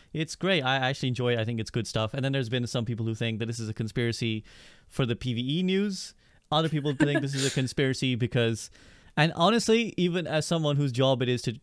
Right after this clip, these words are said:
Speaker 1: to track Overwatch, I have lost track of which number lawsuit this is.
Speaker 2: <laughs>
Speaker 1: But there's another lawsuit that's been taking place.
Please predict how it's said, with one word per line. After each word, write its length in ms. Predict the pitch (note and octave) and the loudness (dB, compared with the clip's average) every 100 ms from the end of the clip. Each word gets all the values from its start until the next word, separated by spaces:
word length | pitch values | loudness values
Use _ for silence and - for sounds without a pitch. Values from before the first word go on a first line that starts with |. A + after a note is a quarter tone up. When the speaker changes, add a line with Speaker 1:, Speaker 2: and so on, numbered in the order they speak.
| - | -4
Speaker 1:
to 180 | B2 A2 - | -2 -2 -2
track 280 | - C3+ B2+ | 0 0 2
Overwatch, 440 | A#2+ A2+ G#2+ G#2 - | 0 0 0 -2 -2
I 120 | C3+ | 2
have 140 | D#3 C#3 | 2 4
lost 220 | C#3 - | 2 4
track 180 | C#3+ C3+ | 2 2
of 100 | A#2 | 2
which 260 | D#3 - | 2 0
number 320 | B2 C3+ C3+ C3 | -4 -2 -2 0
lawsuit 420 | B2+ B2+ - A2 | 0 4 4 4
this 140 | G2 | 2
is. 260 | G#3 G#2+ C#4+ D4 | 4 4 0 -4
Speaker 2:
<laughs> 0 | |
Speaker 1:
But 220 | - - D3+ | -8 0 4
there's 100 | E3 | 6
another 320 | E3 F3+ E3+ | 6 6 6
lawsuit 460 | D3+ D3 - B2+ | 6 6 4 0
that's 160 | A#2 B2 | 0 0
been 180 | C3+ A#2+ | 0 0
taking 320 | C3 B2 A#2+ | -2 -2 -2
place. 460 | A#2+ A2 A2 - | 0 0 0 -6